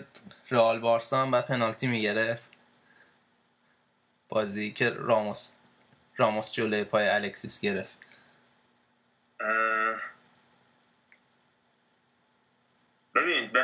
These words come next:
Speaker 2: نظر من پنالتیش سافت بود. یعنی
Speaker 1: ام.
Speaker 2: می‌تونست پنالتی نگیره. می‌تونست
Speaker 1: آه.
Speaker 2: پنالتی نگیره، ولی از یه طرف هم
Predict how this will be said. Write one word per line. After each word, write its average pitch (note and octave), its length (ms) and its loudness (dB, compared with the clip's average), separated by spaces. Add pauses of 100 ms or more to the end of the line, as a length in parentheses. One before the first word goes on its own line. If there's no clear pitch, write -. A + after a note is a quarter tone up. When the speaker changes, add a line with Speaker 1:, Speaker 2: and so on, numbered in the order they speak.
Speaker 2:
نظر - 240 4
من D3+ 160 0
پنالتیش - 420 0
سافت - 460 0
بود. - 160 -20
یعنی F#2+ 220 -6
Speaker 1:
ام. G#2+ 480 -8
Speaker 2:
می‌تونست B2 420 -2
پنالتی A2+ 280 0
نگیره. G#2+ 380 -4 (1120)
می‌تونست - 380 0
Speaker 1:
آه. A#2 60 6
Speaker 2:
پنالتی A#2+ 260 0
نگیره، A2+ 420 0
ولی A#2+ 260 2
از B2 200 2
یه C3+ 60 0
طرف C#3 320 4
هم C3 260 -4